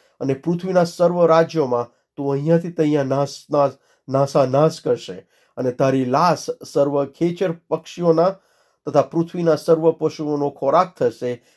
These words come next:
અને તેઓને હાંકી મૂકનાર કોઈ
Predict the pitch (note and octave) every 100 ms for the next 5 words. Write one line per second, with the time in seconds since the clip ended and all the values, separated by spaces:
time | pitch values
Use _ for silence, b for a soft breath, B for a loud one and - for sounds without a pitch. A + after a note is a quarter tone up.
0 | _ C#3 C3+ - D#3 F3+ E3 B2 B2 -
1 | _ - - C#3+ C#3+ E3 D3 C3+ C3+ C3+
2 | C3 A#2+ _ _ _ C#3+ C#3 C3+ B2